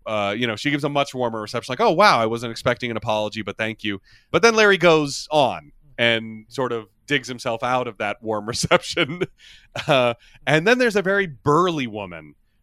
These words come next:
who walks through the room named Dale. In between seeing Dale, we learn that, like, uh, Sandra asks if this was the motiva-, or the inspirational speaker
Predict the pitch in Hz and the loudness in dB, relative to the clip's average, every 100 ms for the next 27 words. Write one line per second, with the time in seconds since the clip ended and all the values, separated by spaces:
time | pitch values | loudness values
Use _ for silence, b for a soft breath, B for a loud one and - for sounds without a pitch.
0 | - 151 131 135 143 - 165 151 123 113 | -4 -4 0 2 2 -2 -4 -2 -2 -2
1 | 110 107 107 120 113 107 - 127 160 131 | -4 -4 -4 -4 -6 -12 -6 2 4 2
2 | 85 78 - _ _ _ - 160 185 175 | 0 -12 -16 _ _ _ -4 -2 0 0
3 | 185 165 - 180 180 147 120 107 107 104 | -2 -2 -4 -4 -2 -4 -4 -2 -2 -4
4 | 104 - 120 127 131 139 135 123 120 123 | -6 -8 -4 -2 0 0 0 -2 -4 -8
5 | 120 120 113 - - 110 104 98 98 - | -8 -4 -4 -6 -12 -8 -6 -4 -6 -4
6 | 160 170 170 117 98 98 104 101 101 - | 0 2 2 -2 -4 -2 -2 -2 -4 -8
7 | 110 - 123 123 110 110 113 110 113 110 | -8 -6 -6 -6 -8 -6 -4 -6 -6 -8
8 | 104 123 135 - 135 127 117 - 151 151 | -6 -6 -6 -2 0 0 -4 0 0 2
9 | 110 92 | 0 -2